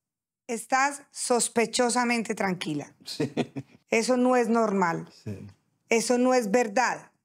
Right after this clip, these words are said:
Speaker 2: Ujú.
Speaker 1: Tenés que escribir lo que estás sintiendo, tenés que...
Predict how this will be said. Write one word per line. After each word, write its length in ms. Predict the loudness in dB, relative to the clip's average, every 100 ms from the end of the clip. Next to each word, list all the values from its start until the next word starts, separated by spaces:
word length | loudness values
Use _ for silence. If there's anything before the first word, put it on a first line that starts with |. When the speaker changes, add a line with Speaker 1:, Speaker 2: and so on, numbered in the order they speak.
| -6
Speaker 2:
Ujú. 480 | -4 -4 -10 -14 -2
Speaker 1:
Tenés 320 | 2 2 2
que 80 | 0
escribir 420 | 0 0 2 2
lo 100 | 0
que 100 | -2
estás 220 | -4 -4
sintiendo, 520 | -4 -2 -2 0 -2
tenés 320 | -2 0 0 0
que... 160 | -2